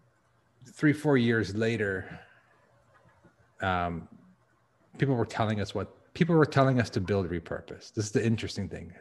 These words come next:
Like, our current platform now was something I loved. That was a crazy idea I had many years ago, but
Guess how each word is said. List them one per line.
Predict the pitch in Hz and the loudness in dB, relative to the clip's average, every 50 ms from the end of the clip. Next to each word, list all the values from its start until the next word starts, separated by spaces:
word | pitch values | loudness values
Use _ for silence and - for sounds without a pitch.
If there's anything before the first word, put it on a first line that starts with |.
| - | -14
Like, | - 92 - - - - | -12 -12 -12 -12 -6 0
our | 117 110 107 | 4 4 4
current | - - - 170 180 180 170 | 4 6 8 8 8 8 6
platform | - 147 131 120 - - 127 113 104 98 | 4 2 2 2 2 0 0 0 2 2
now | 101 98 87 78 80 92 - - - - - _ _ _ _ _ _ | 0 0 -2 -4 -6 -8 -12 -16 -20 -20 -20 _ _ _ _ _ _
was | - 110 | -12 0
something | - 180 180 160 | 4 4 6 6
I | 131 120 113 | 6 6 6
loved. | 110 113 123 120 120 104 | 6 6 6 6 6 6
That | 117 107 104 | 4 4 4
was | 120 107 107 | 2 2 0
a | 101 | -2
crazy | - - - 135 131 120 123 120 | -4 0 2 4 4 4 4 2
idea | 107 107 98 110 113 110 101 | 2 2 2 2 0 0 0
I | |
had | 95 104 104 98 98 90 - - | 0 0 -2 -2 -4 -8 -6 -6
many | 120 139 139 117 | -4 -2 0 0
years | 101 98 90 92 | 0 0 -2 -4
ago, | 92 92 98 98 | -4 -2 -2 -2
but | 92 82 101 92 - - | 0 -2 -4 -4 -4 -8